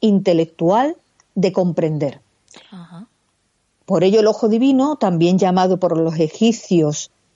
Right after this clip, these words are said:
Speaker 1: Oatda o Uatsa, perdón,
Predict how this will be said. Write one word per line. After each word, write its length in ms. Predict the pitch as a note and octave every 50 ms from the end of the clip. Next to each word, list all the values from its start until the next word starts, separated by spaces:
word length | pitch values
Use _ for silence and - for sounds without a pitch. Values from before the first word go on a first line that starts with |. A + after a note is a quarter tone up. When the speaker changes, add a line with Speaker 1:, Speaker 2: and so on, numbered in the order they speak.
| _ _ _ _ _ -
Speaker 1:
Oatda 680 | G3 F3 E3+ F#3+ G#3+ B3 A#3+ G3+ F3 A3 A#3 C#4+ - _ _ _ _ _ _ _ -
o 280 | G#3+ G3 F3+ - - - -
Uatsa, 1300 | G#3+ G3 F3 - - _ _ - C4+ C#4+ - _ _ _ _ _ _ - - _ - - - B3 C#4+ - _ _ _
perdón, 380 | - D#3+ D3+ D#3+ G3+ B3 D4+